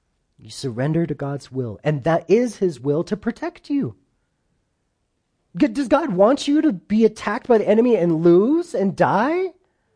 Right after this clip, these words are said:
No. He's provided everything. He will be everything that you need for these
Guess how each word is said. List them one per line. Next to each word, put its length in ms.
No. 640
He's 180
provided 480
everything. 520
He 180
will 300
be 320
everything 580
that 140
you 160
need 260
for 160
these 300